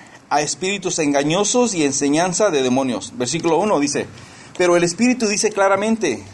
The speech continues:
que en los postreros tiempos algunos apostarán", o sea que se alejarán o dejarán la fe, "escuchando a espíritus engañadores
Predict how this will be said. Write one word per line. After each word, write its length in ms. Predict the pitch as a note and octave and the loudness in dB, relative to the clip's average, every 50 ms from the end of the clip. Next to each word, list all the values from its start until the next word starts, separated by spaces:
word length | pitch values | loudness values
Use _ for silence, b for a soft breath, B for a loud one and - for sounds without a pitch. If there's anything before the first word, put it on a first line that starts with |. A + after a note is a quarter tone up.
| - - | -10 -4
que 120 | D#3+ E3 | -2 0
en 40 | D#3 | 2
los 140 | D3 C#3+ - | 0 0 0
postreros 580 | - D3+ C#3+ - D#3+ E3 E3+ F#3 G#3+ G#3 G#3 | -2 -2 -2 0 0 0 2 2 2 0 0
tiempos 460 | - F#3 E3+ D#3+ D#3 F#3 G3 G3+ - | 0 0 0 0 2 0 0 0 0
algunos 480 | - - C#3+ C#3+ D3+ D#3+ F3 F#3 - - | -2 0 0 0 0 0 0 -2 -2 -2
apostarán", 720 | C3+ C#3+ C#3+ D#3 D#3 - E3+ F3 G#3 A#3+ B3 F3+ A#2+ - - - _ _ _ _ _ _ | -2 -2 -2 -2 -4 0 0 2 2 2 0 -2 -6 -12 -18 -20 _ _ _ _ _ _
o 60 | - B2+ | -10 -6
sea 160 | D#3+ D3+ - | -6 -6 -4
que 220 | - C#3+ B2+ G#2+ | -4 -4 -4 -4
se 140 | - - C3+ | -2 -2 0
alejarán 640 | A#2+ B2 A#2 - B2+ A#2+ B2+ C3+ D3+ E3 F3+ F#3+ - | 0 0 0 -2 0 0 2 2 2 2 0 0 -2
o 80 | B2+ | -2
dejarán 540 | C#3 C3 B2+ C#3 C#3 D#3+ F#3 G#3 G#3+ G3+ D#3+ | -2 -2 0 0 2 2 2 0 0 -2 -2
la 100 | C3+ A#2 | -4 -4
fe, 220 | - B2+ A2+ - - - - - _ _ _ _ _ _ _ _ - - - B B B B B B B B B B B B B | -4 -6 -8 -8 -10 -18 -20 -20 _ _ _ _ _ _ _ _ -20 -20 -20 B B B B B B B B B B B B B
"escuchando 640 | - C3+ B2 - D3+ C#3 E3+ E3+ F3+ F#3+ F#3 F3+ E3 | -4 -4 -2 -2 -2 0 0 0 2 2 2 2 2
a 40 | |
espíritus 640 | C3+ - - - F#3 G#3 A3+ G#3+ A3 A3 F#3+ - - - | 0 -2 -6 -6 -4 -4 -4 -2 -2 -4 -4 -6 -8 -6
engañadores 960 | C#3+ D3 C#3+ C#3 B2+ C3 C3 B2+ B2+ A#2+ B2+ D#3 F#3 G3+ G#3 G#3+ G#3 - - | -2 -2 0 0 0 0 2 2 2 2 4 4 4 4 4 2 2 -2 -6